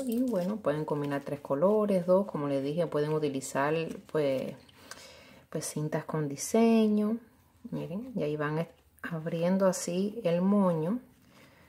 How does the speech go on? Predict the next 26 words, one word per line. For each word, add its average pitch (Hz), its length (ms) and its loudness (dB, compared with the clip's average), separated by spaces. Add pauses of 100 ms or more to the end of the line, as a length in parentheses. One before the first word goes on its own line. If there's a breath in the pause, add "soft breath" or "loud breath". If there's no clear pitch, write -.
(320 soft breath)
para 151 160 -4
que 147 100 -8
se 147 180 -6
vea 147 420 -4
más 147 340 -6
ancho 170 500 -8
y 190 80 -4
miren 165 460 -4
qué 170 420 -2
bonito 160 680 -6
va 135 300 -6
quedando. 135 500 -8 (1400 soft breath)
Y 220 140 8
miren, 180 360 4
aquí 165 260 -2
ya 180 140 2
pegué 202 500 2
la 170 320 2
pinza. 175 540 0 (1300 soft breath)
Por 170 120 2
dentro 202 840 4
puse 175 680 2
un 160 160 -4
pedazo 156 640 2
de 143 260 0
listón. 185 640 0